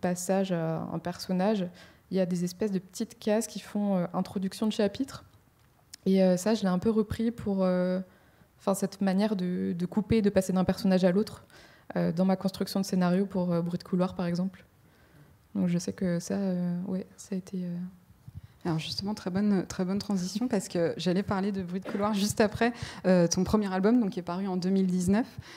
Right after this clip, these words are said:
Speaker 2: euh, aux éditions Vide Cocagne. Comment est-ce que ce, ce projet-là, donc, qui nous plonge dans, dans l'univers de l'internat,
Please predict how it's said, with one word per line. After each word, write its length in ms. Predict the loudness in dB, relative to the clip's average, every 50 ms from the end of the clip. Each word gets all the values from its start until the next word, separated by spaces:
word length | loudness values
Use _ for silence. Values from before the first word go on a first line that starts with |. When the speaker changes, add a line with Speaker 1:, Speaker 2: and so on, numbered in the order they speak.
| -20 -20 -18 -4 4 6
Speaker 2:
euh, 240 | 6 8 8 8 8
aux 80 | 6
éditions 400 | 6 6 4 0 -2 -2 0 0
Vide 180 | 0 0 0 0
Cocagne. 500 | 0 -2 0 2 2 2 4 4 4 2 4
Comment 280 | 4 6 6 8 8 6
est-ce 160 | 6 4 2
que 100 | 0 0
ce, 400 | 0 2 2 4 4 4 4 2
ce 180 | 2 0 0
projet-là, 640 | -2 -2 -2 0 2 4 4 4 4 4 4 4 4
donc, 140 | 4 2 2
qui 140 | 2 2 2
nous 100 | 2 2
plonge 280 | 0 0 -2 0 0
dans, 220 | 2 2 2 2 4
dans 120 | 4 4
l'univers 460 | 4 6 6 4 4 4 4 2 2
de 100 | 4 4
l'internat, 580 | 4 4 2 2 2 2 2 4 4 2 2 0